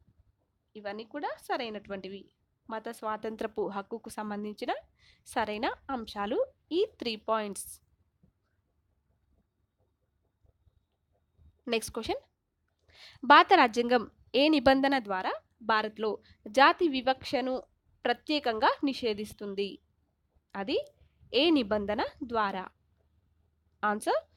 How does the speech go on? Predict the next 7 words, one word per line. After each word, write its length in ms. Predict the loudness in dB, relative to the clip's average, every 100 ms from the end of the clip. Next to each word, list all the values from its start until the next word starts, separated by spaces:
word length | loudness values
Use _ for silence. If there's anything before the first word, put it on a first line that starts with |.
| _ _ 4 4
ఆప్షన్ 300 | 4 -4 -4
సి, 140 | -4 -4 -4 -12 _ _ _ _ _ _ _ _
ప్రకరణ 440 | -2 0 0 0 0 -4 _ 4
పదిహేను 480 | 4 4 -2 -2 -2 -6 -8 -6
మరియు 240 | -4 0 -2 -4 _ _ _ _
ప్రకరణ 440 | -2 0 0 0 -2 -4 _
పదహారు. 460 | -2 -2 -8 -10